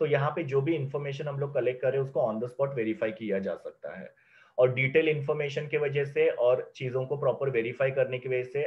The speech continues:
हमारा जो research work होता है, उसकी quality improve हो जाती है।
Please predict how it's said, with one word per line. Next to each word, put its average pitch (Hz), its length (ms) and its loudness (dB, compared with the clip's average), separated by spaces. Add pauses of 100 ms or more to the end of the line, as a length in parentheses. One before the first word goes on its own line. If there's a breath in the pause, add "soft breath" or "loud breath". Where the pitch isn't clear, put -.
हमारा 120 280 0
जो 123 140 -2
research 120 440 -2
work 123 200 0
होता 113 200 -2
है, 107 60 0
उसकी 104 180 -8
quality 110 400 -4
improve 101 320 -6
हो 92 100 -6
जाती 80 400 -10
है। 73 100 -16